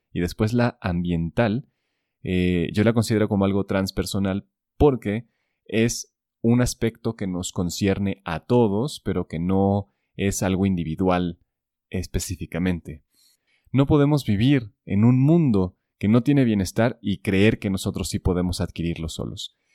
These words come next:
Esto es algo que incluye la ecología, que incluye el cuidado del ambiente, que incluye,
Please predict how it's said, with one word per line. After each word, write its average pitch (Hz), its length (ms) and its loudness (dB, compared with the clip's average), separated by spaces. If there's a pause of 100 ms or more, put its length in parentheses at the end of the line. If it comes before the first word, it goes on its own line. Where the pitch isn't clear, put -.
(160)
Esto 117 360 2
es 117 300 4
algo 113 320 4
que 95 540 2 (260)
incluye 117 420 4
la 110 80 4
ecología, 143 580 2
que 110 120 -6
incluye 104 300 -2
el 110 100 -4
cuidado 98 320 2
del 101 100 0
ambiente, 110 520 0
que 98 100 -8
incluye, 95 580 0